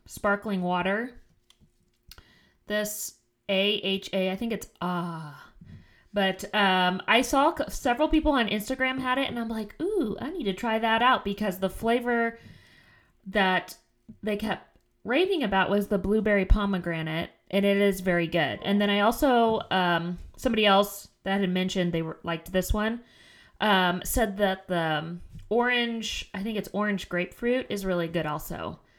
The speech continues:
So I think I'm gonna have to try that one next. So if you like sparkling water,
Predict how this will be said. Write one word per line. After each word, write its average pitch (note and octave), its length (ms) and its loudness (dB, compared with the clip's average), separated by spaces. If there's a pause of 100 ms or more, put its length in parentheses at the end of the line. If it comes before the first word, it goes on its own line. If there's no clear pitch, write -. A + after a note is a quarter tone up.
(400)
So - 140 -6
I G#3 40 -2
think A#3+ 140 -2
I'm A#3+ 80 -4
gonna B3 120 -6
have C4 120 -8
to C#4 60 -8
try C4+ 180 -6
that C#4 160 -6
one B3+ 140 -10
next. C4 340 -8
So F3+ 120 -2
if F3 120 -8
you G3+ 100 -2
like A#3 220 -2
sparkling A#3+ 680 -4 (140)
water, F3+ 680 -2